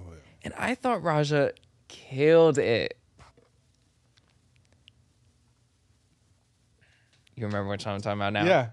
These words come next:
Speaker 2: Yeah.
Speaker 1: Well, I'm glad that, to see that she's on the, um,
Speaker 2: All Stars.
Speaker 1: Yeah, the, was it, U-, U-, uh, U-, Canada versus the World.
Speaker 2: Mm-hmm. Mm-hmm.
Speaker 1: So I'm excited to see her again. Because I was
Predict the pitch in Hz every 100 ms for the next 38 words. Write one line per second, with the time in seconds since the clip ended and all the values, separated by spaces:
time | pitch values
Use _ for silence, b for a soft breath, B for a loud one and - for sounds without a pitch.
0 | - 120 117 135 _ _ - 147 175 247
1 | 208 202 170 170 _ 147 131 - 156 139
2 | 123 147 131 139 123 117 110 107 104 104
3 | 107 98 95 95 95 - _ _ _ -
4 | 101 - 104 104 - - _ _ 120 104
5 | 90 92 92 98 - 104 110 92 90 95
6 | _ _ 90 90 92 - 87 80 82 90
7 | - _ _ _ _ - 123 113 90 87
8 | 87 - 82 76 65 120 127 127 135 123
9 | 127 151 156 - 120 131 120 113 95 95
10 | 95 101 101 95 98 104 98 95 85 85
11 | - - 113 104 85 80 - b b b
12 | b b 170 190 185 127 160 185 170 -